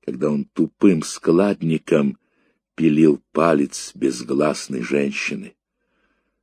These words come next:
Надрезав палец, он переломил слабо хрустнувшую косточку и, сорвав с обломка вместе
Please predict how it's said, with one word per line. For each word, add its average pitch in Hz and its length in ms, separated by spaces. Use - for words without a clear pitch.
Надрезав 113 680
палец, 117 440
он 113 220
переломил 123 800
слабо 101 540
хрустнувшую 104 1000
косточку - 800
и, 104 100
сорвав 131 520
с - 120
обломка 120 680
вместе 110 720